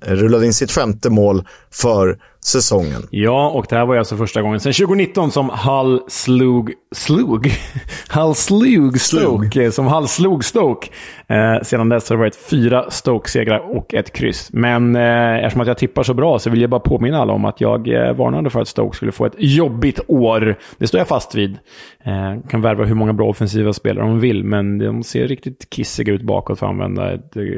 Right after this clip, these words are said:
Speaker 2: konstigt uttryck.
Speaker 1: Mm. Eh, starkt av Hull, som ju är, eh, topp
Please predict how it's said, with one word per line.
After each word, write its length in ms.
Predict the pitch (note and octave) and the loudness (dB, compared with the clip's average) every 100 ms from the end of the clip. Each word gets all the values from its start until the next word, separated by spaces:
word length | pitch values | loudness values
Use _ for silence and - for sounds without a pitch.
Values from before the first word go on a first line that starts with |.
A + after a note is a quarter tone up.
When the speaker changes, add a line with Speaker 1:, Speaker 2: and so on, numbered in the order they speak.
| F2+ | -8
Speaker 2:
konstigt 320 | - G2 - | -8 -10 -8
uttryck. 380 | F#2 - - - _ _ _ _ _ - | -8 -8 -12 -14 _ _ _ _ _ -2
Speaker 1:
Mm. 320 | A#2 A#2 C#3+ G3 F3 - - - | 2 4 4 2 0 -6 -10 -8
Eh, 420 | F2+ E2+ F2 F#2+ G2+ - - - | -6 -4 -2 -4 -4 -10 -20 -10
starkt 580 | - - - C#3+ F#3+ - | -4 -2 0 0 0 0
av 80 | A#2 | 0
Hull, 340 | G#2 - G2 | 0 0 -2
som 300 | - G#2 G#2 | 0 0 2
ju 260 | G#2 G2+ G2+ | 4 4 4
är, 360 | G2 G2 F2+ G2 F#2+ F#2 F2+ F#2 F2+ | 4 2 2 2 4 2 2 2 0
eh, 60 | D#2+ | -2
topp 220 | - - | -6 -6